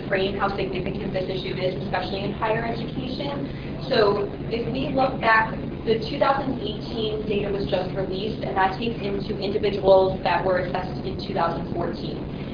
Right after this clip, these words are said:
And when we look at the numbers, we're looking at individuals at age eight. So when you see a statistic that says, "This is how many individuals,"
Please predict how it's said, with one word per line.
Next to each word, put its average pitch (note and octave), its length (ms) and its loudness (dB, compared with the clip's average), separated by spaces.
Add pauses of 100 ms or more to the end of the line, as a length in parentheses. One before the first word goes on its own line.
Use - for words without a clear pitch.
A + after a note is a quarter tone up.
(120)
And G#3+ 160 2
when G#3+ 80 2
we G#3+ 80 -2
look - 260 2
at G4 140 2
the D#4+ 80 0
numbers, A3+ 400 2
we're G#3 80 2
looking G#3+ 340 0
at G#3+ 80 0
individuals G3+ 460 0
at F3+ 160 0
age F#3 320 -2
eight. F3 180 -2 (320)
So G3+ 140 4
when G3 140 2
you G3+ 80 -2
see B3+ 340 -4
a G#3+ 140 0
statistic G3 400 -2
that F#3+ 100 2
says, F#3+ 220 0
"This A3+ 140 -2
is G3 100 -6
how A3 140 -2
many G3 220 -2
individuals," F3 640 0